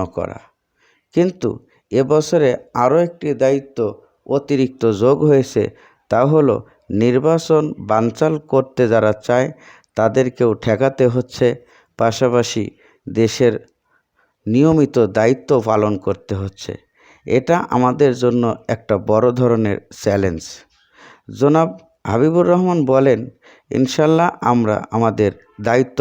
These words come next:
পালন করব এবং আমাদের চ্যালেঞ্জ একটা সুন্দর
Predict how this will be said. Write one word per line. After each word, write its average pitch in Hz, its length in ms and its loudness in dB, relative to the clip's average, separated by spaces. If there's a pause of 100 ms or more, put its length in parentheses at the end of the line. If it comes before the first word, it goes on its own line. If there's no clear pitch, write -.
পালন 120 360 0
করব 151 320 -2 (500)
এবং 120 160 -2 (160)
আমাদের 113 440 0
চ্যালেঞ্জ 139 500 0 (440)
একটা 107 300 -4
সুন্দর 131 500 -2